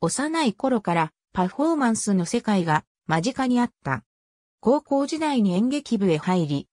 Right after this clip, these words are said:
様々な演目へ出演。十八歳でプロの劇団へ入った後に、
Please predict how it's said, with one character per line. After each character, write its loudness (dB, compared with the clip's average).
様 0
々 0
な 0
演 2
目 0
へ 0
出 -2
演。 0
十 2
八 -4
歳 0
で 0
プ 0
ロ 2
の 2
劇 -4
団 -2
へ -2
入 0
っ -2
た -2
後 -2
に、 -2